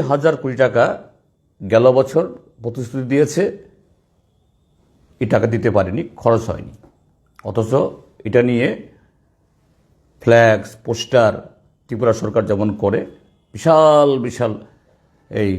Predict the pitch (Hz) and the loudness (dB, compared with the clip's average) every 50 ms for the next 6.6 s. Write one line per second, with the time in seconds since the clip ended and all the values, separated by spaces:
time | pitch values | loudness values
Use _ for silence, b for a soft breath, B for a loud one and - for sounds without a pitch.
0 | 92 - - - _ _ - 120 104 107 104 104 104 98 92 - - - _ _ | -6 -10 -14 -18 _ _ -6 -2 -2 0 0 2 0 0 0 -2 -6 -12 _ _
1 | _ _ _ _ _ _ _ - - - 113 - 131 127 123 113 107 110 107 104 | _ _ _ _ _ _ _ -8 0 2 2 4 4 2 2 2 2 2 2 0
2 | 101 - - - - _ - 92 90 107 113 127 123 120 120 117 117 98 143 143 | 0 -2 -6 -10 -14 _ -16 -4 0 2 4 4 6 4 4 2 2 2 0 0
3 | - - 117 - - - 101 104 104 101 170 214 - - - _ - 98 98 92 | 2 0 -2 -4 -4 -8 -8 -8 -8 -6 -8 -8 -8 -12 -20 _ -6 -6 -6 -6
4 | - - - - _ _ _ _ _ _ _ _ _ _ _ _ _ _ _ _ | -8 -14 -20 -20 _ _ _ _ _ _ _ _ _ _ _ _ _ _ _ _
5 | _ _ _ _ b b b b b b b b b b b b b b b b | _ _ _ _ b b b b b b b b b b b b b b b b
6 | b b b b _ _ _ - - 160 180 208 | b b b b _ _ _ -4 0 2 4 4